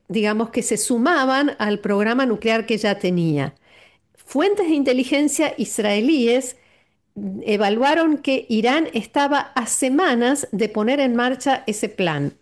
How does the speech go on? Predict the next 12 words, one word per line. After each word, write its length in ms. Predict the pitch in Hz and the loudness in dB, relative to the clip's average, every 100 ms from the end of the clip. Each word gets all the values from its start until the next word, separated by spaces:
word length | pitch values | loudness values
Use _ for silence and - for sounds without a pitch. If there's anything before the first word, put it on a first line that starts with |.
| _ | _
Entre 420 | 254 339 370 349 | 0 0 0 -2
fines 360 | 277 320 330 339 | -2 0 0 2
de 120 | 269 | 2
dos 160 | 233 247 | 0 0
mil 180 | 269 | 2
veintitrés 680 | 269 254 240 208 160 156 - - | 2 0 0 -2 -2 -2 -6 -4
y 120 | 247 | -4
comienzos 680 | 247 226 254 311 330 320 262 | -2 0 2 2 2 2 0
de 100 | 226 | 2
dos 160 | 208 | 0
mil 140 | 233 247 | 0 0
veinticuatro, 880 | 247 214 190 214 226 254 302 247 | 0 -2 -4 0 0 0 0 0